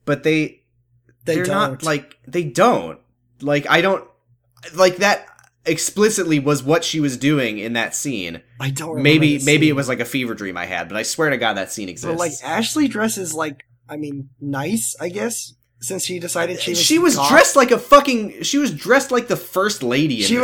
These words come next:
Speaker 2: was really
Speaker 1: episode.
Speaker 2: looked like she was about to do some, like,
Speaker 1: She was
Speaker 2: business or
Speaker 1: wear-,
Speaker 2: something.
Speaker 1: she was wearing, like, an old businesswoman suit.
Speaker 2: But,
Speaker 1: It was
Speaker 2: like,
Speaker 1: very weird.
Speaker 2: but Amy's outfits, I don't even know where you get the clothes that she wears. They're just terrible. I hate them so much.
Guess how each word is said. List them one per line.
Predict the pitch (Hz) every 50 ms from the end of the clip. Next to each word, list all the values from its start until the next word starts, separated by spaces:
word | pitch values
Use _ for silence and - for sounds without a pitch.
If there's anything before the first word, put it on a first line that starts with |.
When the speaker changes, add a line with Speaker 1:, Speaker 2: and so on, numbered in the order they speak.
| 262 277
Speaker 2:
was | 214 226
really | 233 240 240 226
Speaker 1:
episode. | 202 208
Speaker 2:
looked | 208 - 190
like | 190 165
she | - 180 175
was | 175 170 - 175
about | 165 156 160 165 139 -
to | 165 143
do | 135 156 156 156
some, | - - 156 143 139
like, | 135 131 135 131 117 - - _ _ _ _ _ _ _ _ _ _ _ 139 139 131
Speaker 1:
She | 156 147 214 240
was | 240 208
Speaker 2:
business | 131 120 151 139 127 147
or | 170 190
Speaker 1:
wear-, | 190 185 -
Speaker 2:
something. | 123 113 113 110 113 123 - -
Speaker 1:
she | - - 240 240
was | 262 240 202
wearing, | 190 214 220 240 240
like, | 226 214 185
an | 190 170 - - -
old | 147 156 160 160 143 - -
businesswoman | 127 131 127 127 120 - - 101 92 85 85 85 85
suit. | - - - 92 82 78 78 -
Speaker 2:
But, | - 226
Speaker 1:
It |
was | 226 139 208
Speaker 2:
like, | 202 -
Speaker 1:
very | 151 165 165 147 120
weird. | 104 101 98 87 82 78 76 78 92
Speaker 2:
but | 190 - 98 - - -
Amy's | 165 208 254 277 294 330 311 226 - -
outfits, | - 170 175 170 156 - - 151 139 -
I | 156
don't | 170 214 262
even | 302 311 254 185
know | 180 180
where | 180 180 175 156
you | 143 131 - - _ _
get | - 147 139 143 - 135
the | 139 135
clothes | 135 - 139 139 139 135 135 135
that | - 139 127
she | - - 147
wears. | 131 131 127 127 127 127
They're | - 165 160
just | 160 226 233 - - - _ -
terrible. | - - 127 151 175 185 160 143 135 120 123 110 104 101
I | 113 127
hate | 113 - 104 143 185 202 - -
them | 143 135 127 120
so | - - - - 151 180 175
much. | 139 127 135 135 117 110 110 - - - -